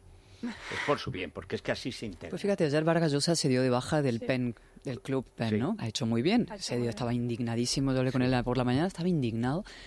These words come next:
Speaker 2: y por la capacidad que tiene el separatismo y el nacionalismo de exportación de su, de su relato,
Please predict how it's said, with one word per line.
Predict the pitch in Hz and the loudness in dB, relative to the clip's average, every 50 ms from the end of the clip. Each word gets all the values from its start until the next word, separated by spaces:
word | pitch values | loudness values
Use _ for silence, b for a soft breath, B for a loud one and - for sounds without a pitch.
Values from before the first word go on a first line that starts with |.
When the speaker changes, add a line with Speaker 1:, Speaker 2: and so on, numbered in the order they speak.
| B B B B B | B B B B B
Speaker 2:
y | - 165 - - - - | -2 -2 -2 -2 -6 0
por | - 156 | 2 4
la | 156 151 | 4 4
capacidad | - - 156 - - 147 - - 165 185 254 254 | 4 2 0 2 2 0 2 2 2 2 2 2
que | - 180 | 2 2
tiene | 151 165 180 | 4 4 4
el | 180 | 4
separatismo | 160 - 139 - 135 135 - 165 170 175 180 | 2 2 2 2 2 4 4 4 4 6 4
y | 165 | 4
el | 156 | 6
nacionalismo | 143 135 127 143 139 156 165 185 202 | 4 4 4 4 2 2 2 2 2
de | 175 139 | 2 2
exportación | - - - - - 131 135 - 131 127 - - 156 170 196 214 220 240 | 0 -2 -2 0 -2 -2 0 0 -2 -2 0 0 2 0 0 -2 -4 -2
de | 160 147 139 131 | 0 0 0 0
su, | - - 127 127 127 | 0 0 0 0 0
de | 139 131 135 | 2 0 0
su | - - 139 | 0 0 0
relato, | - 127 120 113 113 110 - - 208 | 2 2 2 2 2 0 -2 -4 -6